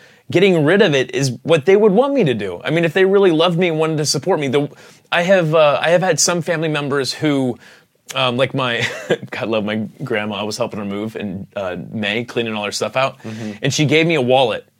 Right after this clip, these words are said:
Speaker 1: and it was, like, a brand new, like, fossil leather wallet. <laughs> I mean, it was, like, it was, it was nice, like, you know, but I already had a wallet.
Speaker 2: You say, "Hey, Grandma, nineteen ninety-seven
Speaker 1: So we're,
Speaker 2: called."
Speaker 1: yeah, so we're going through all her clutter. God love her. She gives me a wallet.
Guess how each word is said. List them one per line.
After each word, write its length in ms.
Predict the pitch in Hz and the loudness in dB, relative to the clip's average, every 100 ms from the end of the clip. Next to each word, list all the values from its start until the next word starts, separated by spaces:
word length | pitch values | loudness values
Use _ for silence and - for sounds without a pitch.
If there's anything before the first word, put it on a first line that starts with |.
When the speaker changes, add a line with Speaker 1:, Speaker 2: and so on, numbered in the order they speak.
| - | -6
Speaker 1:
and 100 | 139 | -2
it 40 | |
was, 120 | 175 | 0
like, 100 | 226 | 0
a 40 | 175 | -4
brand 500 | 131 180 226 240 220 | -6 -4 0 2 4
new, 300 | 208 208 202 | 4 4 4
like, 240 | 160 127 - - _ | 2 -2 -8 -20 _
fossil 800 | - - 165 160 151 - 156 147 | -20 -6 -4 -2 -2 0 0 0
leather 360 | 135 147 147 143 | 0 0 0 -2
wallet. 880 | 120 120 127 131 131 127 127 - - - | -2 0 2 4 2 2 -2 -8 -10 -20
<laughs> 180 | - _ | -20 _
I 100 | - | 0
mean, 180 | 165 170 175 | 2 2 2
it 140 | 247 | 4
was, 220 | 240 240 | 6 6
like, 180 | 220 208 | 4 4
it 100 | 285 | 4
was, 260 | 320 - - | 4 2 2
it 100 | 330 | 0
was 140 | 330 | 2
nice, 420 | 349 349 320 - | 2 0 -2 0
like, 180 | 214 208 | 2 2
you 80 | 233 | 4
know, 200 | 254 247 | 4 4
but 160 | 214 208 | 4 4
I 20 | |
already 200 | 240 240 | 4 4
had 120 | 240 | 4
a 60 | 247 | 4
wallet. 360 | 151 110 107 | 2 2 -2
Speaker 2:
You 80 | 127 | -4
say, 220 | 123 143 143 | -2 -2 0
"Hey, 200 | 131 123 | 2 0
Grandma, 460 | 120 120 120 120 113 | -2 0 0 -2 -2
nineteen 380 | 117 120 127 131 | -2 -4 -4 -4
ninety-seven 540 | 120 117 - 127 110 | -2 -4 -6 -6 -2
Speaker 1:
So 300 | 123 269 269 | 2 4 6
we're, 100 | 262 | 6
Speaker 2:
called." 200 | 208 202 | 4 0
Speaker 1:
yeah, 300 | 214 233 208 | 4 6 6
so 160 | 180 220 | 4 6
we're 120 | 233 | 8
going 200 | 214 262 | 8 8
through 140 | 220 214 | 6 2
all 260 | 196 240 | 4 6
her 140 | 254 233 | 6 4
clutter. 560 | - 196 165 143 202 - _ - | 0 0 2 0 -4 -14 _ -4
God 160 | 143 143 | -2 0
love 180 | 131 | 0
her. 200 | 139 165 - _ _ _ | 0 -2 -6 _ _ _
She 160 | - 143 | -6 2
gives 200 | 196 196 | 4 4
me 100 | 226 | 4
a 60 | |
wallet. 380 | 208 151 135 160 | 4 4 4 2